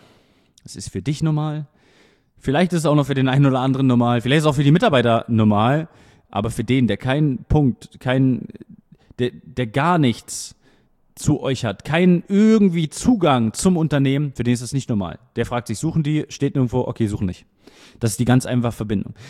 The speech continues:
Das Hauptproblem ist ein Wahrnehmungsproblem. Und wenn du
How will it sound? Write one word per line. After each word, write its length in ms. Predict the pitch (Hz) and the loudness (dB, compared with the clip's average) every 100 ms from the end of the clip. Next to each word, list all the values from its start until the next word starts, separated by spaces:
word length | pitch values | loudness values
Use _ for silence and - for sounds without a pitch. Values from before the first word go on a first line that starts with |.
| - | -10
Das 320 | 139 123 - | -6 -6 -6
Hauptproblem 540 | 147 214 - 160 151 147 | -2 -2 -2 -4 -4 -2
ist 340 | 170 165 - | -4 -6 -6
ein 220 | 143 147 139 _ - | -6 -4 -6 _ -6
Wahrnehmungsproblem. 880 | 123 147 139 131 - - 107 98 - _ _ _ _ _ _ _ _ _ | 0 4 4 4 0 -8 -8 -8 -10 _ _ _ _ _ _ _ _ _
Und 160 | 131 127 | -2 4
wenn 160 | 180 | 4
du 200 | 208 117 | 4 2